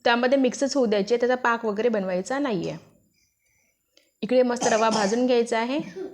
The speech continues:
त्यातच काय केलेलं आहे, मी छोट्याशा एका वाटीमध्ये कोमं दूध टाकून सात आठ केशराच्या काड्या भिजत टाकलेल्या आहे. आता आपला रवा पूर्णपणे भाजून झालेला आहे.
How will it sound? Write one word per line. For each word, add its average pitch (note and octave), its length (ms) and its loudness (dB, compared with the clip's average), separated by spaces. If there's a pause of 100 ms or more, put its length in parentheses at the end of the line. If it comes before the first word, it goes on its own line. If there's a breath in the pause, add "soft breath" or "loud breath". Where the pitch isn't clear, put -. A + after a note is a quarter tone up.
(560)
त्यातच A#3 340 -2
काय C#4 180 0
केलेलं C4+ 280 2
आहे, C#4 100 0
मी D4 140 0 (120)
छोट्याशा A#3 420 -2
एका A#3 180 -2
वाटीमध्ये G3+ 580 -2 (560 loud breath)
कोमं A3 320 0
दूध G3+ 200 -2
टाकून G#3 300 -2 (320)
सात G3 200 -2
आठ A#3+ 120 -2 (920)
केशराच्या A3 440 0
काड्या A3 240 -2
भिजत G3 340 -2
टाकलेल्या F3 380 -6
आहे. D#3+ 200 -10 (500 loud breath)
आता G#3+ 180 -4
आपला B3 200 0
रवा A#3+ 200 0
पूर्णपणे A#3 480 -4
भाजून A3 360 -4
झालेला G#3 380 -4
आहे. G#3+ 320 -8